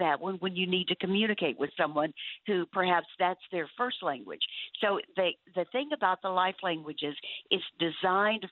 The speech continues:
first of all, to help you understand yourself.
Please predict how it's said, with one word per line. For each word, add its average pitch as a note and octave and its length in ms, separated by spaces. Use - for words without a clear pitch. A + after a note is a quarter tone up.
first C#4+ 300
of E3 100
all, C#3+ 300
to F3+ 120
help F#3 340
you G3 220
understand F#3+ 760
yourself. D3 540